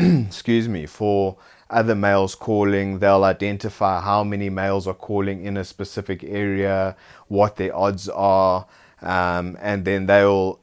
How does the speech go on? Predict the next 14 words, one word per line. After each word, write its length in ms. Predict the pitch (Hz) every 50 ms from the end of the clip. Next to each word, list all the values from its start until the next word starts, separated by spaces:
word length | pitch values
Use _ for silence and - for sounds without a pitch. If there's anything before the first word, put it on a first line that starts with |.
| _
move 400 | - 110 123 104 107 117 113 101
into 240 | 107 101 98 - -
that 200 | 95 95 95 87
area, 460 | 85 87 98 98 95 95 95 92 90
challenge 540 | 90 - - 127 120 110 110 104 98 95 -
those 260 | - 101 101 98 -
current 380 | - - - 117 113 110 104 92
dominant 400 | - 92 92 92 92 90 90 92
males, 500 | 98 92 92 92 92 92 92 92 87 -
and 420 | - - 95 95 95 90 85 87 -
try 280 | - - 113 104 95 92
and 120 | 92 90
take 280 | - 104 92 90 85 -
over. 440 | 92 92 92 87 80 65 - -